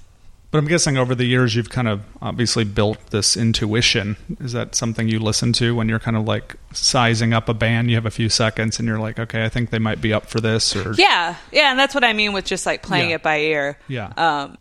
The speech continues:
Speaker 2: you know, sometimes you work with a band a lot and you just get comfortable because of that. So you're more comfortable with telling them to get a little weirder or do something different. Or sometimes you just have to shoot for a little bit and just kind of feel it out in the moment. But yeah, it's, it's always different.
Speaker 1: Yeah.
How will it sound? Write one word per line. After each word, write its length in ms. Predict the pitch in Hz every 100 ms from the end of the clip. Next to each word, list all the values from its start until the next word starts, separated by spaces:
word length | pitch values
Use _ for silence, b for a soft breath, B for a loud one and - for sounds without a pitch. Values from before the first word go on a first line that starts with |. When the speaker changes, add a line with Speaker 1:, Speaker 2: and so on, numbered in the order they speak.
| _
Speaker 2:
you 80 | 214
know, 80 |
sometimes 340 | 202 214 202 180
you 60 | 175
work 200 | 175 180
with 100 | 165
a 60 |
band 240 | 170 165 156
a 40 |
lot 300 | 151 160 156
and 120 | 160
you 60 | 165
just 160 | 160 -
get 180 | 165 -
comfortable 460 | 170 151 143 151
because 260 | 147 156 147
of 80 | 147
that. 320 | 151 139 139
So 100 | 170
you're 140 | 151
more 160 | 156 151
comfortable 380 | 160 147 147 147
with 280 | 143 - -
telling 260 | 175 147
them 100 | 147
to 140 | 139 -
get 220 | 156 -
a 60 | 156
little 240 | 165 151
weirder 460 | 165 160 151 143 147
or 40 |
do 160 | 147 156
something 380 | - 143 143 143
different. 480 | 147 - 143 143 B B B B -
Or 40 | -
sometimes 340 | 226 220 214
you 80 | 196
just 140 | 190
have 120 | 196 185
to 80 | 170
shoot 300 | - 190 175
for 160 | 185
a 80 | 165
little 180 | 156 151
bit 200 | 156 143
and 80 | 156
just 160 | 143
kind 160 | - 151
of 80 | -
feel 240 | 160 151
it 80 | 143
out 260 | 143 139 -
in 60 | 151
the 60 |
moment. 420 | 143 147 147 139 - b b b b -
But 80 |
yeah, 160 | 262 202
it's, 280 | 170 - - -
it's 140 | 208
always 240 | 202 160 147
different. 380 | - - 139 - - _ -
Speaker 1:
Yeah. 180 | 139